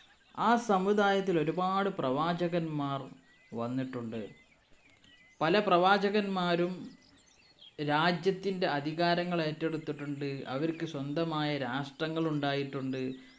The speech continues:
അവർക്ക് പ്രതാപവും ഐശ്വര്യവും സ്വസ്ഥതയും ഉണ്ടായിട്ടുണ്ട്.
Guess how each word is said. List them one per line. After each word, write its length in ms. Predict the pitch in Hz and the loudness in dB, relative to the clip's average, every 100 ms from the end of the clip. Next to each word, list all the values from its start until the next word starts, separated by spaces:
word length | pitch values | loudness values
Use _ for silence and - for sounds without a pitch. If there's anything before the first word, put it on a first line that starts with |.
| _ | _
അവർക്ക് 340 | 127 165 170 175 | 2 2 2 -2
പ്രതാപവും 1080 | 170 147 135 151 170 170 175 170 160 120 - - _ _ _ _ _ _ _ _ - | -2 -2 2 2 4 4 4 4 2 -6 -12 -20 _ _ _ _ _ _ _ _ -4
ഐശ്വര്യവും 840 | 139 165 170 202 185 185 175 170 | 4 4 6 4 4 2 2 0
സ്വസ്ഥതയും 680 | 170 156 - - 175 160 156 | -2 -4 -2 2 4 4 0
ഉണ്ടായിട്ടുണ്ട്. 640 | 135 127 123 - - - | -2 -4 -4 -8 -14 -14